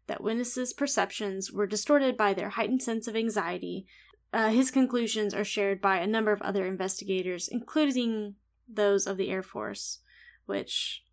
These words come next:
I don't care so much about what the Air Force thinks, but me, as an investigator, I also agree with you, Joe. Nichol, hit me up, and we could talk about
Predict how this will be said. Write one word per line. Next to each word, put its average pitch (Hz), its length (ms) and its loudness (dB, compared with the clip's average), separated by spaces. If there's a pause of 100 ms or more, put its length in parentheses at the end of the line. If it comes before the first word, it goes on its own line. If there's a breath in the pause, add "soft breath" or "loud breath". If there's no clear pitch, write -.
(160)
I 214 60 0
don't 220 160 0
care 226 160 0
so 214 120 -2
much 208 160 -2
about 202 160 0
what 196 120 -6
the - 80 -4
Air 196 120 0
Force 190 280 -6
thinks, - 440 -10 (180)
but 185 360 0
me, 214 520 0 (580)
as 202 200 -2
an 190 100 -4
investigator, - 800 -8 (500)
I 190 200 4
also 196 360 2
agree 185 260 -2
with 185 140 -6
you, 180 140 -6
Joe. 180 440 -6 (560)
Nichol, 190 460 -6
hit 214 140 -4
me 214 160 -2
up, - 220 -2 (720)
and 196 80 -6
we 196 80 -2
could - 140 -20
talk 214 220 2
about 214 320 2